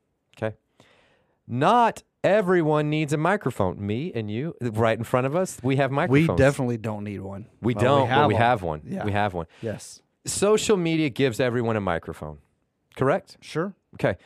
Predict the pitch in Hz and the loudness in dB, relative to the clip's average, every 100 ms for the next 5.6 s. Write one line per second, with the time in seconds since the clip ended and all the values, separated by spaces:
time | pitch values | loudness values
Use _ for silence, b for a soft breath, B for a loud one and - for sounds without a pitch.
0 | b b b 143 240 277 269 254 247 262 | b b b 2 4 6 4 4 4 2
1 | 226 185 120 - 92 98 - - 208 240 | 2 0 0 -2 -8 -6 -10 -2 0 2
2 | 220 190 175 151 - _ 139 160 190 - | 2 2 0 -2 -10 _ -2 0 0 0
3 | 147 123 160 - 123 - 135 - - 147 | 0 2 0 -2 -6 -4 -4 -6 -2 0
4 | 135 110 117 107 98 107 107 95 104 92 | 0 0 -2 -2 0 0 0 -4 -4 -4
5 | 82 87 - 92 82 | -6 -8 -2 -2 -2